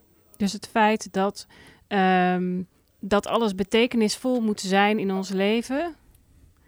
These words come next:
kan ertoe leiden dat mensen zo gefrustreerd raken dat ze, dat die incelbeweging zou er, zou er aan te,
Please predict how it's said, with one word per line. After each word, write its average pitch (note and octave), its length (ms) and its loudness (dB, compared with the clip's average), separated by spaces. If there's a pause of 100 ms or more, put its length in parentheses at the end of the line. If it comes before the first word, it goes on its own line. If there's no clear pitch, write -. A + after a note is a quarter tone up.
(400)
kan A3 180 0
ertoe A3 240 -2
leiden G#3 280 4
dat G3+ 120 -8
mensen G3+ 260 0
zo G#3+ 160 0
gefrustreerd G#3+ 640 -4
raken G3 360 -2
dat F#3+ 180 -4
ze, F3+ 420 -10
dat F#3 140 -4
die A3+ 120 -6
incelbeweging G#3+ 800 0
zou G#3 240 4
er, C#3 160 -6
zou G#3 220 0
er G#3 60 -2
aan G3+ 240 -2
te, G#3+ 120 -8